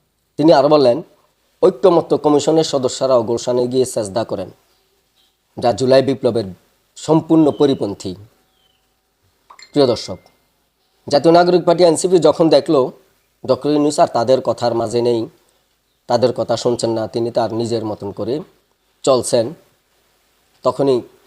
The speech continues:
এনসিপির নেতৃবৃন্দ যারা এরকম বিভিন্ন ধরনের মন্তব্য করে যাচ্ছেন এবং তার বিরুদ্ধে কথাগুলি বলে যাচ্ছেন। প্রিয় দর্শক, জাতীয় নাগরিক পার্টি এনসিপির বিভিন্ন নেতৃবৃন্দের বক্তব্যের পরিপ্রেক্ষিতে বলা যায় যে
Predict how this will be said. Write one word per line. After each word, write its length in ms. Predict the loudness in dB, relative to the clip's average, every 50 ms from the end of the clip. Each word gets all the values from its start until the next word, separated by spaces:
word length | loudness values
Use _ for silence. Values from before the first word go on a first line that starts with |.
| -20 -20 _ _ _ _ _ _ _ _ _ _ _ _ -8
এনসিপির 400 | -6 -6 -4 -4 -4 -2 -2 -2 -2
নেতৃবৃন্দ 400 | -2 -4 -4 -4 -4 -4 -4 -6 -6 -4 -4
যারা 180 | -4 -4 -4 -6 -8 _ _ _ _ _ _ _ _ _ _ _ _ _ _ _ _ _ _ _ _ _ _ -12
এরকম 280 | -10 -10 -8 -8 -6 -6 -6 -6 -8 _ -10 -10 -10 -8 -6
বিভিন্ন 240 | -6 -4 -2 0 0 0 -2
ধরনের 220 | -4 -4 -4 -4 -4
মন্তব্য 260 | -6 -6 -8 -10 -10 -10 -10 -10
করে 160 | -10 -10 -10 -10
যাচ্ছেন 260 | -10 -12 -12 -12 -10 -10 -8
এবং 100 | -8 -8 -8 -6 -8
তার 120 | -8 -8 -8
বিরুদ্ধে 300 | -10 -10 -10 -10 -12 -12 -12 -14
কথাগুলি 340 | -14 -10 -8 -8 -8 -8
বলে 220 | -8 -8 -10 -10 -12 -14
যাচ্ছেন। 280 | -16 -16 -16 -16 -16 -18 -20 _ _ _ _ _ _ _ _ _ _
প্রিয় 140 | -4 -4 -4 -4
দর্শক, 260 | -8 -12 -14 -18 -20 _ _ _ _ _ _ _ _ _ _ _ _ _ _ _ _ _ 0
জাতীয় 260 | 0 0 2 2 2 2
নাগরিক 260 | 2 2 0 -2 -2 -2
পার্টি 160 | -2 0 2
এনসিপির 640 | 2 2 2 0 -2 -4 -4 -2 0 0 0 0 -2 -4 _ _ _ _ _ _ _ _ _
বিভিন্ন 380 | -8 -6 -4 0 2 2 4 4 4 4
নেতৃবৃন্দের 500 | 2 0 0 0 0 0 0 0 -2 -2
বক্তব্যের 480 | 0 -2 -2 -2 -2 -6 -4 -4 -6 -6 -4
পরিপ্রেক্ষিতে 600 | -6 -6 -6 -6 -10 -6 _ 0 0 0 0 -2 -4 -6 -10 _ _ _ _ _ _ _ _ _ _ _ _ _ _ _ _ _ _ _ _ -12
বলা 420 | -10 -8 -2 2 4 4 4 4 2
যায় 220 | 0 -2 -6 -6
যে 140 | -6 -6 -4